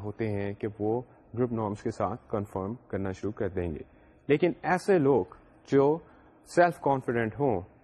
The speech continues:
ہو سکتا ہے کہ وہ اتنے ایزیلی کنفرم نہ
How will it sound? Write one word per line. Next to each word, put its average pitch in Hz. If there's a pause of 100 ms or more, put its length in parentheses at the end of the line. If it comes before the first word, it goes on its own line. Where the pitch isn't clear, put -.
ہو 147
سکتا 127
ہے 120
کہ 113
وہ 120
اتنے 120
ایزیلی 113 (100)
کنفرم 107 (240)
نہ 101